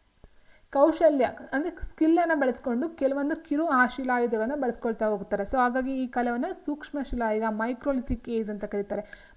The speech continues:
Mesolithic ಏಜ್ and microlithic ಏಜ್. ಓಕೆ, so and ಈ ಕಿರು ಆಯುಧಗಳನ್ನ ಬಾಣದ ತುದಿಗೆ ಅಥವಾ ಕಟ್ಟಿಗೆಯ ತುದಿಗೆ ಸಿಕ್ಕಿಸಿ ಬರ್ಜಿಯಂತೆ ಬಳಸ್ತಾ ಬೇಟೆ ಆಡ್ತಕ್ಕಂಥದ್ದಾಗಿರ್ಬೋದು, ಮತ್ತು ಕಾಳು ಧಾನ್ಯಗಳನ್ನ ಆಹಾರಕ್ಕಾಗಿ ಸಂಗ್ರಹಿಸ್ತಕ್ಕಂಥದ್ದಾಗಿರ್ಬೋದು,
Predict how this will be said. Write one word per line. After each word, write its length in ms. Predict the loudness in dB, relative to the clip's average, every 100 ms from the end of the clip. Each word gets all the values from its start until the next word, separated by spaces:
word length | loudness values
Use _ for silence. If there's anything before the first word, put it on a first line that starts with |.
| -2
Mesolithic 680 | 0 0 0 0 -2 -6 0
ಏಜ್ 220 | 0 0
and 400 | -6 -6 -6 -4
microlithic 720 | -4 -2 -2 -4 -4 -8 -2
ಏಜ್. 260 | 0 0 -6 -12 -12
ಓಕೆ, 200 | -6 -6
so 460 | -6 -4 -2 0
and 120 | 0
ಈ 120 | 0 -2
ಕಿರು 260 | 0 4
ಆಯುಧಗಳನ್ನ 440 | 6 6 4 2 0
ಬಾಣದ 480 | 0 0 0 0 -2
ತುದಿಗೆ 400 | -4 -6 -4 -2
ಅಥವಾ 240 | -4 -6
ಕಟ್ಟಿಗೆಯ 560 | -8 -8 -8 -6 -2 -4
ತುದಿಗೆ 720 | -4 -6 -4 -4 -6 -16 -20 -20 -4
ಸಿಕ್ಕಿಸಿ 400 | -4 -2 -2 0
ಬರ್ಜಿಯಂತೆ 720 | 0 0 0 -2 0 0 0
ಬಳಸ್ತಾ 500 | 0 -2 -4 0 0
ಬೇಟೆ 300 | 2 -2 0
ಆಡ್ತಕ್ಕಂಥದ್ದಾಗಿರ್ಬೋದು, 920 | 0 -2 -6 -4 -4 -4 -4 -4 -4
ಮತ್ತು 180 | -4 -4
ಕಾಳು 360 | -4 0 0
ಧಾನ್ಯಗಳನ್ನ 600 | 2 0 -2 -2 -4 -2 -4
ಆಹಾರಕ್ಕಾಗಿ 640 | -4 -6 -6 -6 -6 -6
ಸಂಗ್ರಹಿಸ್ತಕ್ಕಂಥದ್ದಾಗಿರ್ಬೋದು, 1300 | -8 -6 -6 -6 -6 -6 -6 -4 -4 -4 -4 -2